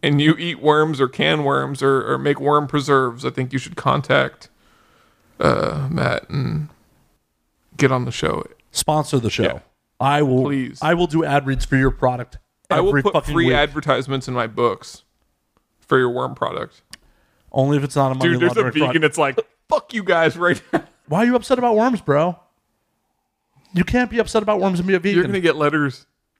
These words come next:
Speaker 1: You're gonna get letters. I'm just kidding. He's not.
Speaker 2: I am
Speaker 1: Uh,
Speaker 2: definitely not. Well, <laughs> the reason you can't be upset about it is you're, when you eat fucking vegetables, if they're mass produced, worms are dying when your vegetables are being harvested.
Speaker 1: Oh.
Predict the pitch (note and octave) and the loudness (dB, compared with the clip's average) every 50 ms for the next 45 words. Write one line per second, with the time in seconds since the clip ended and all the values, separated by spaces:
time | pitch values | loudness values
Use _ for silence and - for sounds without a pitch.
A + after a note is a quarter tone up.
0 | _ _ _ _ - D3 E3 E3+ E3 D#3 - D3 D3 D3+ C3+ D3+ - E3 F#3 G3+ | _ _ _ _ -2 0 0 2 2 2 2 2 2 2 0 0 0 0 0 2
1 | A3+ A3 - - - F#3 E3+ E3 D3+ D3 C#3+ - C3 C#3 D3+ C3+ C#3 C#3 C#3 C3+ | 0 -2 -4 0 -2 0 0 0 -6 -8 -10 -8 -6 -6 -4 -2 0 2 2 2
2 | B2+ - - _ D3+ D#3+ E3 D3 D3 G3 F#3+ C3+ F3+ E3 E3 D3 C3 - D3+ D#3 | 0 -2 -2 _ 0 0 2 2 0 0 2 2 2 2 2 0 0 -2 -2 0
3 | E3+ D3 - - _ _ - F#3+ - - _ A#2 - _ _ - - _ _ _ | 0 0 -2 -4 _ _ -2 -2 -2 -2 _ -20 -20 _ _ -20 -20 _ _ _
4 | _ _ _ _ E3 D#3 D3 F3 A3+ B3 A#3 F#3+ D#3+ D3+ C3+ - F3+ F3 D3+ D#3 | _ _ _ _ 0 2 4 2 2 2 2 2 2 0 0 2 2 0 2 0
5 | D3 B2+ - D3+ C#3 C#3+ C#3+ C3+ C#3 C#3 C3+ - _ _ _ _ _ _ - - | -2 0 0 0 2 2 0 2 0 -2 -4 -6 _ _ _ _ _ _ -20 -20
6 | - - - E3 E3+ E3 E3+ - - _ _ _ _ _ _ _ _ D3 D3+ D3+ | -14 -2 0 2 2 2 -2 -6 -12 _ _ _ _ _ _ _ _ 0 0 2
7 | D3 D#3+ D#3+ D3+ F#3 F3+ - G3+ F3+ D3 E3 E3 E3+ F#3 F3 - F3 D3+ C#3+ - | 2 0 2 2 -2 -2 0 0 0 0 0 0 0 -2 -2 0 0 0 0 2
8 | - C#3+ E3 D#3+ D3+ D3 C#3 C3 - _ D3+ C#3 D#3+ D#3 - - - D3+ E3 D3+ | 0 2 2 0 -2 -2 -8 -14 -16 _ -2 0 0 0 2 0 2 2 2 2
9 | D#3 - _ _ _ _ - B2+ D3 E3+ F3+ E3 D#3+ E3+ C#3 C#3 D3+ C#3 C#3 C#3+ | 0 -6 _ _ _ _ 0 2 2 4 4 2 2 0 2 2 2 2 2 4
10 | C#3 C#3 C3 B2+ C3 B2+ C#3 B2+ - - A#2+ A2 A#2 A#2 A#2 A#2 G#2+ G2+ B2 A2 | 2 2 4 2 2 2 2 -2 0 0 0 0 2 2 0 0 2 2 0 0
11 | G2+ F2 D#2 - - D#3 D3+ C#3+ C3+ C3 C3 C#3 C#3 D3 C#3 - - - | 0 -6 -10 -8 -8 -8 -6 -6 -8 -10 -10 -12 -12 -14 -16 -18 -20 -20